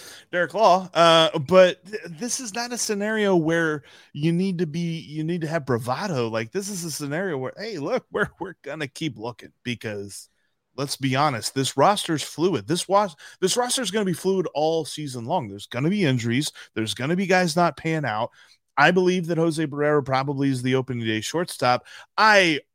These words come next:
also wholeheartedly believe he will not be the shortstop on game one sixty-two. So th-, it's going to be changing quite a bit. The roster should never be set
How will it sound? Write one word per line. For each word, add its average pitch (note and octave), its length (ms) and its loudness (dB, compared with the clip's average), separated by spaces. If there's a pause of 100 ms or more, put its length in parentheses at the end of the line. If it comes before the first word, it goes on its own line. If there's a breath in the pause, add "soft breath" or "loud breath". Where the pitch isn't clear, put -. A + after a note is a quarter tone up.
also G#3+ 400 4
wholeheartedly F3 560 4
believe E3+ 520 2
he F3+ 140 -4
will D3+ 160 -2
not C#3 300 -2
be D#3 140 -2
the C3+ 320 0 (340)
shortstop D3+ 540 -4
on B2 100 -4
game C3+ 260 -6
one C3+ 180 -4
sixty-two. C#3+ 760 -10 (320)
So E3+ 400 -6
th-, D#3+ 240 -10
it's D#3 220 -10
going A3 260 -4
to F#3 60 -4
be D#3+ 160 -6
changing C3 460 -2
quite C3+ 340 0
a A2+ 60 -8
bit. G2 340 -6 (420 soft breath)
The C#3+ 140 0
roster B2 760 0 (480)
should - 380 4
never A#2 640 -2 (320)
be A2 160 -6
set - 540 -4